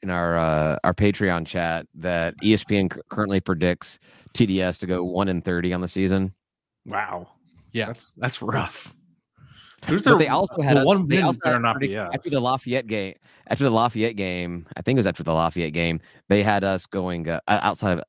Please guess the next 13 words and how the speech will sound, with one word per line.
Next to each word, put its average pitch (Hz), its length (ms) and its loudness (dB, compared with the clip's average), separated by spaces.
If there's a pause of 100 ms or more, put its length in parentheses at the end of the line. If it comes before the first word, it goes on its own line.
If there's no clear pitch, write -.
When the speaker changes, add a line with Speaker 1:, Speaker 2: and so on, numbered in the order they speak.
Speaker 1:
uh, 76 520 -4
L 90 160 4
S 85 140 0
U, 87 180 4
they 85 140 2
had 85 160 2
us 82 100 -2
winning 80 240 -2
out 76 100 -4
the 76 60 -12
season 69 440 -4 (100)
too. 67 300 -2 (240)
So 69 420 -2